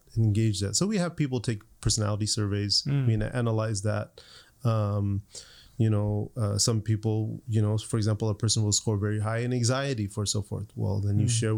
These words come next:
Speaker 1: then you talk to the other person, say, "Well, what does this mean to you? You know, is this, is this a point of concern? Is this
Speaker 2: Yeah.
Speaker 1: a," um, talk to people about, uh, you know, other things will come up. Um,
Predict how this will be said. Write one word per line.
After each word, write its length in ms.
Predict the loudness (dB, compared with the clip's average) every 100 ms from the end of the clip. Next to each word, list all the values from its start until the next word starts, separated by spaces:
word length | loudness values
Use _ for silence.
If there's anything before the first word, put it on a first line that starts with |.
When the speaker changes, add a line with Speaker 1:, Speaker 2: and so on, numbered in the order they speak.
| 0
Speaker 1:
then 200 | 0 0
you 80 | 0
talk 240 | -2 -2
to 60 | -2
the 20 |
other 120 | -2
person, 440 | -2 -2 0 -2 -4 -18 -20 -4
say, 220 | 0 2
"Well, 180 | 2 2
what 100 | 2
does 120 | 2
this 180 | 2 2
mean 200 | 0 0
to 160 | -2 0
you? 260 | 0 -2 -2
You 80 | 0
know, 140 | 2
is 100 | 2
this, 300 | 2 2 0 0
is 120 | 0
this 160 | 2 0
a 60 | -2
point 280 | -2 -2
of 100 | -4
concern? 500 | -2 -2 0 0 0 -2
Is 120 | 0
this 140 | 0
Speaker 2:
Yeah. 220 | 2 0 -2 -12 -20 -20 -20 -2
Speaker 1:
a," 40 | 0
um, 600 | 0 0 0 0 0 -4 -8
talk 300 | -4 -4 -2
to 100 | -2
people 480 | -2 -2 -2 0 0
about, 420 | 0 -2 -2 -6 _ _ _ -4
uh, 180 | 0 2
you 120 | 2
know, 100 | 2
other 200 | 0 -2
things 260 | -2 -2 -2
will 80 | -2
come 240 | -2 -2
up. 240 | -4 _ -12 -4
Um, 640 | -2 0 0 0 -2